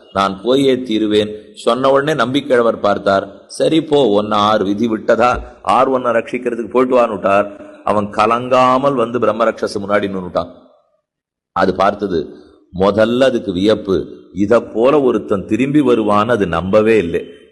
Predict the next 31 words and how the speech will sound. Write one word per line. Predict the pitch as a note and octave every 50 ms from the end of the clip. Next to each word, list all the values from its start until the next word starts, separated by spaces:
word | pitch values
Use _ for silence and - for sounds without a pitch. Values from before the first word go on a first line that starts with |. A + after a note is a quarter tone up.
| _ -
பார்த்த | - C3 D3 D#3 - - C#3+ C3+
உடனே | C3 C3 C3 C3+ D3 D#3 D#3+ D3+
கொஞ்சம் | - B2 B2 B2+ C3 C3+ B2+ C3+ B2+
ஒரு | A2 G#2+ G#2+ G#2+
அடி | G#2+ A2 A2 B2+
எடுத்து | C3 A#2+ A2+ A2+ G#2 - C3
பின்னாடி | B2 - G#2+ G#2 A2+ A#2+ A#2+ A#2 G#2+
வச்சுடுச்சு. | F#2+ F2 - F#2 F2 F2 F2 - - - _ - _ _ _ _ _ - - -
அப்ப | - G#2 G#2 G#2+
மெதுவா | F#2+ F#2+ G2+ G#2 A#2 B2 C#3 D3
அவனை | C#3 B2+ A2+ G2+ F#2+
பார்த்து | - G#2+ G#2+ G2 -
கேட்டது, | - F#2+ F2+ F2 F2+ E2 D#2 B1+ - - - - _ _
"ஏது | E2 F#2+ A#2 C#3+ E3+ G3 F#3+ G3
போயிருந்தவன் | F#3 F#3 - B2 C3+ D3+ D#3 D3 D3 C#3+ C#3 C#3+ C#3+ C#3+
அப்படியே | B2 G#2+ G#2 - B2+ C3+ C#3+ D3
ஓடி | C#3 A#2 G#2 A2+ B2+ C3+ C#3+
போயிடாம | C3 - B2+ B2+ B2 B2+ B2 B2 B2 A#2+ -
திரும்பி | - A2 A#2 A#2+ A#2+ B2
வந்தாய்?" | A2+ A#2+ A2+ A2+ A2+ A2 A2 A2+ A2+ - - - - _ _ _ _ _ _ _ _
"இந்த | _ G2+ G2+ F#2+ F#2 F#2
பேச்சு | - - A2 A#2+ C#3 C3+ - C3+ - -
தேவையில்லாத | - G#2+ A#2+ B2 B2 B2 A2+ A2 G#2+ G#2 G#2 F#2 F#2
பேச்சு. | E2+ F#2 E2 D#2 - - - - - _ _ _
நீ | _ G#2+ A#2
என்னை | A2 G#2+ G#2 G2+ G2+ G2
எதற்கு | G2 G2+ A2 C3+ C3+ - - D3
வரச் | A#2+ A#2 A#2 A#2 - - B2
சொன்னாயோ | A#2 A#2+ A#2 A#2 A2+ A2+ A#2+ B2+
வந்தாகி | A#2+ G#2 G2+ G#2 G#2+ A2+ A2 G#2 G#2
விட்டது. | F2+ F#2 F2 - - D#2+ D#2